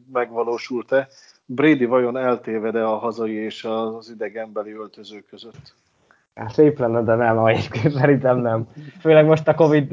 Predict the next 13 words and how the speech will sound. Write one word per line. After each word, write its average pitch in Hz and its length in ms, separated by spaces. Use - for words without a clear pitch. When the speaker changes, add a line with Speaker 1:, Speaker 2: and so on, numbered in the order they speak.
Speaker 2:
protokollok 139 600
miatt 139 320
annyira 135 420
le 131 100
vannak. 123 480
Ha - 80
nem 240 160
lenne 170 220
covid 208 220
protokoll, 160 380
akkor 147 180
még 147 100
el-, 131 340